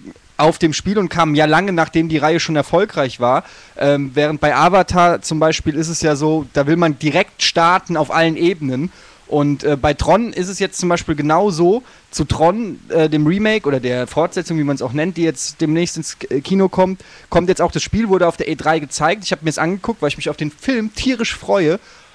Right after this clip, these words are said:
Und das Spiel wirklich meh. Also nicht wirklich geil, grafisch ein bisschen mau, sieht ein bisschen aus wie Mirror's Edge,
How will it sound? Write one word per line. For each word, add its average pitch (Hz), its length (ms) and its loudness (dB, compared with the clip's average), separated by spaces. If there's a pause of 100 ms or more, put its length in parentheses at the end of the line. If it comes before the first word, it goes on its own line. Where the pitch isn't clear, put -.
(120)
Und 220 140 -2
das 190 100 0
Spiel 170 440 -2 (520)
wirklich 165 440 -4
meh. 147 580 2 (240)
Also 151 380 -2 (240)
nicht 185 300 -2
wirklich 208 360 -4
geil, 175 320 2
grafisch 196 540 2
ein 185 60 -2
bisschen 185 280 -2
mau, 175 180 2
sieht 180 220 -8
ein - 40 -8
bisschen 190 240 -4
aus 175 220 -2
wie 165 80 -2
Mirror's 196 340 2
Edge, - 380 -4